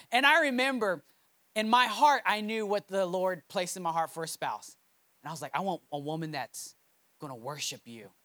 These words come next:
and doesn't care whether I'm there or not." And I remember going back to the, uh, we, we started reconnecting again after a few years of not talking. And we were at a church service, and she was lifting her hands.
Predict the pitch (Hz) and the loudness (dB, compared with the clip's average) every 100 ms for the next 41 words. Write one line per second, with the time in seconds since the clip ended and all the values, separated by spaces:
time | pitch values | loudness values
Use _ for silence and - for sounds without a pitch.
0 | _ _ 139 143 151 151 - 165 147 131 | _ _ -14 -12 -10 -12 -10 -8 -8 -8
1 | 135 127 131 135 131 135 127 127 120 104 | -10 -8 -8 -8 -8 -10 -10 -12 -12 -14
2 | _ _ - _ 165 226 254 247 226 240 | _ _ -20 _ 4 4 4 2 6 6
3 | 220 233 - 196 180 165 175 147 147 160 | 8 4 4 0 2 2 0 -2 -8 -10
4 | 156 147 202 196 190 143 _ 156 190 196 | -8 0 4 4 2 -2 _ -4 -4 -2
5 | 190 185 190 185 165 180 175 185 180 196 | -2 -2 -4 -4 -2 -2 0 -2 -4 -4
6 | 190 180 170 160 170 165 175 165 170 170 | -2 -2 -2 -2 -2 0 0 0 -2 -12
7 | - - - 190 185 185 175 180 180 180 | -14 -20 -16 -4 -2 -2 -4 -4 0 2
8 | 196 170 190 190 208 180 170 202 202 160 | 2 -2 -8 -6 -4 -6 -8 -6 -6 -4
9 | 190 196 180 175 165 160 156 131 110 | -4 -4 -6 -4 -4 -4 -4 -4 -10